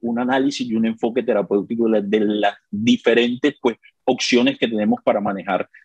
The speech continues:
las disincronías. Y finalmente, pues, mensajes para, para llevar a casa. Eh, empezando por esto, pues, eh, el tema es si en realidad está bien decir asincronía o disincronía.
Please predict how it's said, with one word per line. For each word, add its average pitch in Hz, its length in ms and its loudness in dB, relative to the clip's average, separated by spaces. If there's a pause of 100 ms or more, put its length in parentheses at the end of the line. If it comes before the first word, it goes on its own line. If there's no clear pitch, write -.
las 110 200 0
disincronías. 101 680 -2
Y 104 60 -2
finalmente, 110 600 0
pues, 117 200 -2
mensajes 104 500 -2
para, 98 240 -2 (160)
para 95 300 0 (100)
llevar 95 380 0
a 95 80 -2
casa. - 240 -8 (1800)
Eh, 123 300 2 (1000)
empezando 147 580 0
por 175 140 2
esto, 156 320 -2
pues, - 540 -6
eh, 110 380 -2
el 113 220 -6
tema 135 480 -2
es 113 380 -6 (260)
si 135 160 0
en 120 120 0
realidad 120 580 2 (140)
está 135 280 -2
bien 131 280 -2
decir 127 280 -2
asincronía 113 760 -2
o 120 100 0
disincronía. 104 680 0